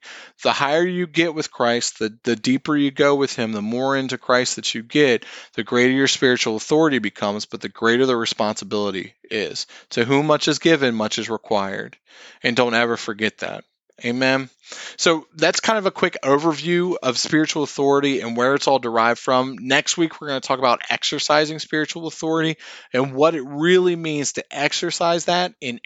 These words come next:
every, in your everyday life. Because when we exercise our spiritual authority, we can begin to see things happen.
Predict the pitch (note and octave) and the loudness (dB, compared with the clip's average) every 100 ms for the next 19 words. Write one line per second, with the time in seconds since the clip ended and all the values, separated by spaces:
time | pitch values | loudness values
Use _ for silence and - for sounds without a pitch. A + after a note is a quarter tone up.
0 | _ - C#3+ D3+ D3 B2+ A#2 G#2+ A#2+ C3 | _ 0 0 0 -8 -6 -4 0 0 2
1 | A#2 A2 G2+ F#2+ D#2 - - - - - | 0 2 0 -2 -6 -18 -20 -20 -8 -2
2 | C#3 C#3+ C3+ C3+ C3 - D3+ - G#3 - | 2 4 2 -2 -2 0 0 0 -4 0
3 | F3 D#3 D3+ - C#3 C#3 - B2 - C3 | 0 2 -2 -2 -2 -4 -4 -6 -4 -2
4 | B2+ A#2 G#2 A2+ - A2+ A2+ B2 A2+ - | -2 -2 -4 -8 -8 -10 -4 -4 -2 -4
5 | - C#3+ C#3 C#3+ - B2+ B2 A2+ B2+ A#2 | -4 -2 -4 -4 -4 -4 -4 -6 -2 -2
6 | - - - | -4 -18 -20